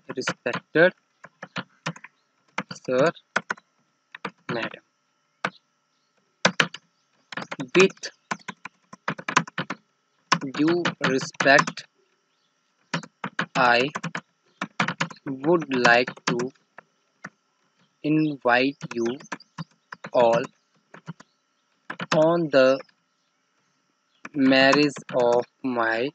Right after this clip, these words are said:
elder brother that will take place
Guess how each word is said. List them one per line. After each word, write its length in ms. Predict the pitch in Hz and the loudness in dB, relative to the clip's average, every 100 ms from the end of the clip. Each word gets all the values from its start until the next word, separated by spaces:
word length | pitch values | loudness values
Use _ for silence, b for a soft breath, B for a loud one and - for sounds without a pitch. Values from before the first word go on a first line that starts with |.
| - - - - - _ _ _ _ - | -10 -14 -14 -16 -18 _ _ _ _ -2
elder 480 | 127 120 117 127 143 _ - - - _ _ _ - - - - - | 0 0 0 0 0 _ -18 -18 -20 _ _ _ -18 -18 -20 -2 2
brother 440 | 123 110 120 139 - _ _ - - - _ - - _ _ | 2 0 -2 -2 -6 _ _ -20 -20 -20 _ -10 -10 _ _
that 220 | 151 160 - | 6 6 4
will 300 | 135 127 127 - _ - _ _ - - - - _ _ - - - _ - - | 0 0 0 -2 _ -20 _ _ -16 -14 -20 -20 _ _ -20 -14 -16 _ -12 -6
take 320 | 165 156 156 - _ - | 0 0 0 -4 _ -20
place 580 | _ 131 123 123 127 - | _ -4 0 2 0 -2